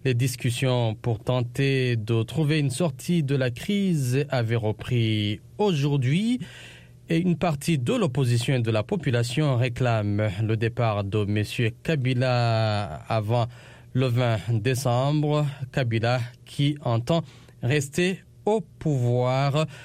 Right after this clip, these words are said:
euh, après le report sine die de la présidentielle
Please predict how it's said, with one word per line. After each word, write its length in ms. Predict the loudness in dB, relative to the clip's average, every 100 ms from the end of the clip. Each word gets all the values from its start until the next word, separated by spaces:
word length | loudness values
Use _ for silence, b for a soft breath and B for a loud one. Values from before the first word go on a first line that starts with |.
| B B B 0
euh, 1120 | 2 2 2 2 2 0 -2 -4 -4 -4 -4 -8 -4
après 440 | -2 0 0 0 0
le 100 | 0
report 420 | 2 0 0 -2
sine 240 | 0 0 2
die 280 | 2 2 2
de 100 | 0
la 120 | 0
présidentielle 840 | 0 0 0 -2 -2 -2 0 -2